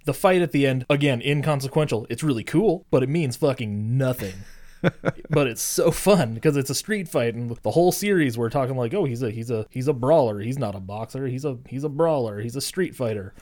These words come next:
Speaker 2: Like when he fought Thunderlips.
Speaker 1: Fuck yeah. Now,
Speaker 2: <laughs>
Speaker 1: now, Rocky two, I think, is great, and each one of these deserves its own episode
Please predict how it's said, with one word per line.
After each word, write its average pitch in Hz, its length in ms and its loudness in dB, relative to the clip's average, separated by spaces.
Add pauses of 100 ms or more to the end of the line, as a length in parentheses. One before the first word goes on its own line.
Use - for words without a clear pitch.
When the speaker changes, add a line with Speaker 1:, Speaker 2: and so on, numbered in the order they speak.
(120)
Speaker 2:
Like 101 220 2
when 110 160 4
he 98 80 2
fought 110 400 4
Thunderlips. 131 1300 6
Speaker 1:
Fuck - 340 2
yeah. 120 380 2 (180)
Now, 147 280 2 (560)
Speaker 2:
<laughs> - 560 -10
Speaker 1:
now, 160 280 6
Rocky 185 360 4
two, 165 380 6
I 151 120 4
think, 156 140 0
is 131 120 0
great, 120 280 0
and 139 140 -4
each 202 220 0
one 180 120 4
of 160 60 4
these 143 180 2
deserves 120 360 -2
its 107 100 -8
own 113 160 -2
episode 110 500 -6